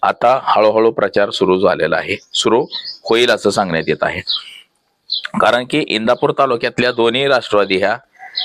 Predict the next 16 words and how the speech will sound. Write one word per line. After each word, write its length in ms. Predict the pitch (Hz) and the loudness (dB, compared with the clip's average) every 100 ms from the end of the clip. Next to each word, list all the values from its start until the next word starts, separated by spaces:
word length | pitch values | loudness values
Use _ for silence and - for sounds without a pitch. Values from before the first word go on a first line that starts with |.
| - - | 2 4
पवार 220 | 117 131 | 4 2
कुटुंबियाशी 680 | - 120 117 113 107 104 110 | 2 0 2 2 2 2 0
निगडीत 340 | 113 101 92 | 0 0 0
आहेत 240 | 87 92 - - - _ _ _ _ _ - | 0 0 -2 -8 -10 _ _ _ _ _ -2
आणि 240 | 104 120 | -2 -2
त्यामुळे 400 | 117 117 113 117 | 0 0 2 2
प्रचार 340 | 110 107 104 | 2 0 -2
काहीसा 360 | 104 104 98 107 - | -2 -2 0 -2 0
थंडावला. 400 | 104 95 90 107 | 0 0 2 0
तर 220 | - 139 - - - - - | 0 -2 -4 -16 -16 -10 0
राजकारणात 520 | 127 127 139 143 147 | 0 2 -2 0 0
मात्र 280 | 151 139 139 | 0 0 0
बरीच 300 | 135 135 135 | 2 0 4
उलते 300 | 139 127 - | 2 4 0
पालत 320 | 120 110 101 | 0 -2 0
होते, 400 | 107 101 90 107 | 0 2 0 -2